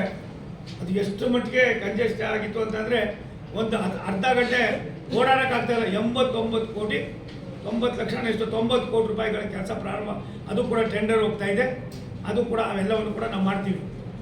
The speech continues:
ಈ ಹದಿನೇಳು ಆರ್ ಒ ಬಿಗಳನ್ನು ಕೂಡ ನಾವು ವಾರ್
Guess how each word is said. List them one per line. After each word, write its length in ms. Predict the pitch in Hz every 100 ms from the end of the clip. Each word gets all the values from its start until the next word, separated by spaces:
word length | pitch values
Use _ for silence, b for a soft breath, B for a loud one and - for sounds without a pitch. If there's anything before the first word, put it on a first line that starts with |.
| 180
ಈ 60 | 165
ಹದಿನೇಳು 400 | 185 247 277 269
ಆರ್ 160 | 247
ಒ 140 | 247 247
ಬಿಗಳನ್ನು 420 | 233 214 202 185
ಕೂಡ 160 | 165 214 233 - - - - - -
ನಾವು 260 | 175 190 220 240 175 - - - - 156
ವಾರ್ 200 | 190